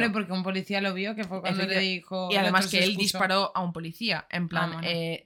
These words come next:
Speaker 2: Así,
Speaker 1: o sea,
Speaker 2: para más
Speaker 1: es
Speaker 2: Inri, ya.
Speaker 1: Exacto. Pero yo no descarto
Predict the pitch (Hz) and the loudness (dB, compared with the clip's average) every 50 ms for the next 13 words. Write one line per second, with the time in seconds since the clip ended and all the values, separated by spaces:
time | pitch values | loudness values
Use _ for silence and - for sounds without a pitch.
0 | - - - 196 185 - - 202 202 190 185 180 196 196 208 208 202 202 214 214 | -10 -4 -4 -4 -2 0 0 4 8 8 10 10 8 6 4 4 4 2 0 0
1 | 202 190 185 165 165 180 185 180 185 - - 185 180 - 202 208 220 - - 208 | 0 0 -2 -4 -2 0 0 0 -2 -2 -8 -8 -4 2 2 2 2 0 -6 -8
2 | 156 - - _ _ _ _ _ _ - 226 240 240 247 254 247 208 190 196 233 | -8 -10 -10 _ _ _ _ _ _ -4 0 2 2 2 4 4 2 2 2 0
3 | 311 370 _ _ _ _ _ _ _ - 208 185 - 233 240 247 262 254 254 269 | -4 -8 _ _ _ _ _ _ _ -16 -14 -10 -6 -2 0 0 2 2 0 0
4 | - - _ _ _ _ _ _ _ _ _ _ - 226 226 220 220 226 233 240 | -2 -6 _ _ _ _ _ _ _ _ _ _ -4 0 2 2 4 4 4 4
5 | 254 254 262 285 - - - - - 233 233 226 226 - _ - 170 170 175 226 | 4 4 2 0 -2 -4 -4 0 4 4 4 4 2 -2 _ -6 -6 -6 -6 -6
6 | 302 - | -10 -14